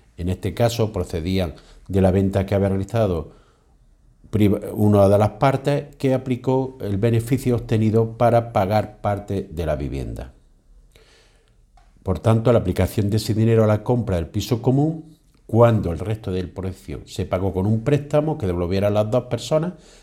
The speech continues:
permite concluir que la recurrente efectuó una mayor aportación en la adquisición, ya que no consta que la otra parte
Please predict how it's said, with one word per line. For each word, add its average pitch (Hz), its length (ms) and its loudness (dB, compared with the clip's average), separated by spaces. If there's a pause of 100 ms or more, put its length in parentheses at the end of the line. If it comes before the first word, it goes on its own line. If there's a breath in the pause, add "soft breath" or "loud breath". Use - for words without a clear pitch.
(120 loud breath)
permite 170 400 0
concluir 143 840 0
que 156 120 -4
la 147 120 2
recurrente 127 580 -2
efectuó 117 380 -2
una 120 160 2
mayor 113 320 2
aportación 107 640 -2
en 107 60 -2
la 101 80 0
adquisición, 107 640 -4 (920 soft breath)
ya 117 300 4
que 120 100 2
no 120 160 2
consta - 380 2
que - 100 -4
la 95 80 2
otra 110 300 0
parte 139 520 -2